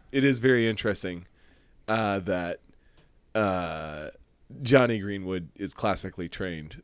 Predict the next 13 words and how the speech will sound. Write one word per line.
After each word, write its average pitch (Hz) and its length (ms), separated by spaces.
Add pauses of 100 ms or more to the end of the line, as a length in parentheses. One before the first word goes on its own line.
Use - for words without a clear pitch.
in 85 240
music 82 420
and 90 160
knows 82 240
how 80 100
to 78 60
write 73 220
scores 73 380
and 76 80
everything. 65 440 (140)
And 78 260
Tom 85 320
York 76 280